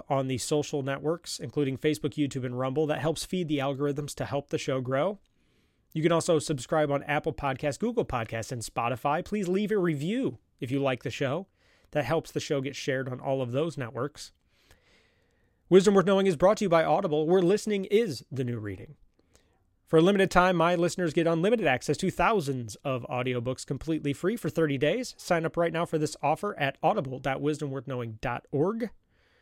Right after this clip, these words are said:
So until next time, expectations are the root of all heartache.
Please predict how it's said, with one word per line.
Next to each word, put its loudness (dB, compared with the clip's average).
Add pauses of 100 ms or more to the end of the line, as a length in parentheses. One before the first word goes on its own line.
(2500)
So 4
until 6
next 4
time, 0 (180)
expectations -2
are 4
the -2
root -2 (560)
of 2
all 0
heartache. -6